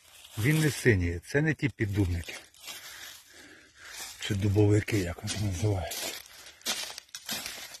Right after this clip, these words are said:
Я їх все-таки візьму. Бо я по них уже пішов потім. Я їх кидаю до кошика все-таки. О,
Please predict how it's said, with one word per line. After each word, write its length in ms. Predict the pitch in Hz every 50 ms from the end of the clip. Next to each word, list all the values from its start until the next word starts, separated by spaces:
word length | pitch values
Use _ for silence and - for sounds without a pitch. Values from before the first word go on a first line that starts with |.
| _ -
Я 200 | 110 127 180 208
їх 160 | 220 214 185
все-таки 500 | - - - 180 175 - 160 147 - 156
візьму. 500 | 147 131 147 139 117 117 123 113 95 85 - - - - - - - - - - - _ _ _ _ _ _ - - - - - - - - - - - - - - - - 135 104
Бо 80 | 120
я 140 | 123 151 156
по 180 | - - 156 151
них 240 | 160 165 151 - -
уже 140 | 143 156
пішов 340 | 143 - 151 - - 175 156
потім. 340 | - - 226 220 - - - - - - - - - - - - - - - - - - - - - - -
Я 140 | 147 175
їх 120 | 190 170 -
кидаю 440 | - - 175 147 151 135 104 107 110
до 120 | 101 113
кошика 420 | 92 - 104 - - - - -
все-таки. 500 | 104 - - 90 85 - - - - - - - - - - - - - - - - - - - - - - - - - - -
О, 200 | - - 135 110